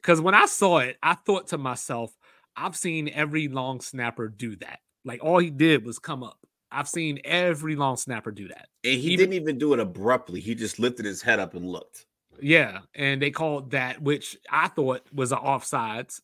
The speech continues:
Speaker 1: you know,
Speaker 2: Well,
Speaker 1: but
Speaker 2: well, the script, the script had New England jumping off sides
Speaker 1: <laughs>
Speaker 2: because everybody in the booth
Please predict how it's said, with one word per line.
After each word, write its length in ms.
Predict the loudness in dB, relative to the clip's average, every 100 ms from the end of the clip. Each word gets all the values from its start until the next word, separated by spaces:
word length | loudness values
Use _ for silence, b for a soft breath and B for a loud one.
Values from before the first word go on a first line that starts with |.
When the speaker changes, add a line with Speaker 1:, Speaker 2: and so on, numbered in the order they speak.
| _
Speaker 1:
you 160 | -10 -8
know, 260 | -6 -8 -4
Speaker 2:
Well, 160 | -2 -2
Speaker 1:
but 140 | 0
Speaker 2:
well, 180 | 2 4
the 100 | 2
script, 580 | 2 -2 4 4 4 _
the 160 | -6 -4
script 440 | -4 0 0 0
had 380 | 4 8 8 6
New 180 | 2 2
England 460 | 2 2 0 -4
jumping 360 | 0 -2 0 0
off 180 | 0 0
sides 640 | 2 4 4 0 -4 -14 _ _
Speaker 1:
<laughs> 120 | -8
Speaker 2:
because 720 | -6 -4 -6 -8 2 2 6
everybody 400 | 6 8 8 8
in 80 | 6
the 60 | 2
booth 540 | 2 4 4 -2 -12